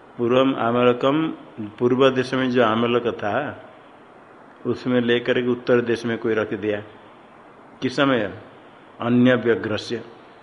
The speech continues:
अन्य में व्यग्र है, आमलक को छोड़ कर कुछ दूसरा देख रहा, दूसरा कुछ कार्य कर रहा है, उसको लेकर इधर रख दिया। ज्ञातृ उत्तर देश उपावर्त्यते, उपस्थापित रख दिया जाता है।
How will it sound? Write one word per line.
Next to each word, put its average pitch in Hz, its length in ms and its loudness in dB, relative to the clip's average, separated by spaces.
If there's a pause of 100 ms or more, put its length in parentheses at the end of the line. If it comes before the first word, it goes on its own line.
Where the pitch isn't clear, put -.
(500)
अन्य 120 280 2
में 131 260 0
व्यग्र 113 340 0
है, 107 320 -2
आमलक 113 420 0
को 117 60 -4
छोड़ 117 240 -4
कर 120 180 -2
कुछ 110 160 -8
दूसरा 110 420 -4
देख 113 240 -4
रहा, 117 120 0
दूसरा 113 280 -4
कुछ 110 220 -8
कार्य 110 280 -4
कर 131 180 -2
रहा 127 160 0
है, 110 260 -6 (680)
उसको 120 240 -4
लेकर 113 400 0
इधर 107 220 -2
रख 107 180 -4
दिया। 101 240 -4 (1000)
ज्ञातृ 113 500 -2
उत्तर 127 400 2
देश 123 340 0
उपावर्त्यते, 113 1120 0
उपस्थापित 117 600 -2
रख 123 200 0
दिया 127 200 2
जाता 127 300 0
है। 107 440 -4